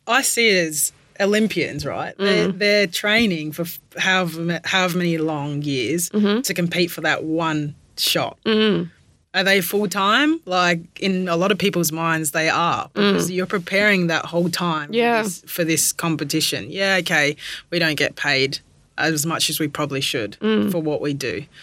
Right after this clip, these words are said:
Speaker 1: but we're expected to give the, h-, our whole lives to it, you
Speaker 2: Mm.
Speaker 1: know, and it is frustrating at times because, you know, we only get a set amount of hours, um, but we're still in a high-performance environment.
Speaker 2: Mm-hmm.
Speaker 1: We're pushing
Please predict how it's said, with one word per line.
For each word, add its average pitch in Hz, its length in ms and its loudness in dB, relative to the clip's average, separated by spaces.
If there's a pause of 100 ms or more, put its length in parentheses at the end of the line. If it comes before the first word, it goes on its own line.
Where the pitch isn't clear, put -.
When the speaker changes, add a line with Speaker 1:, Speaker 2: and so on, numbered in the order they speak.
(300)
Speaker 1:
but 165 200 0
we're 185 120 2
expected 175 680 0
to 160 120 0
give 147 600 -2 (420)
the, 175 80 0
h-, 170 140 0 (100)
our 170 160 0
whole 170 220 2
lives 151 420 0
to - 160 -2
it, - 160 -10
you 208 60 0
Speaker 2:
Mm. 208 280 2
Speaker 1:
know, 151 200 -4
and 147 240 -2 (440)
it 208 140 2
is 220 160 2
frustrating 170 640 2
at 135 140 -2
times 151 320 0
because, 147 640 0 (460)
you 165 80 0
know, 156 140 2
we 151 60 0
only 156 140 0
get 147 160 0
a 139 60 -2
set 131 240 2
amount 151 240 0
of 143 180 -4
hours, 143 720 0 (100)
um, 143 540 -2
but 190 120 -6
we're 196 120 2
still 196 480 2
in 170 80 2
a 160 60 2
high-performance 156 880 -2
environment. 139 520 -4
Speaker 2:
Mm-hmm. 202 120 2
Speaker 1:
We're 202 200 4
pushing 175 720 -2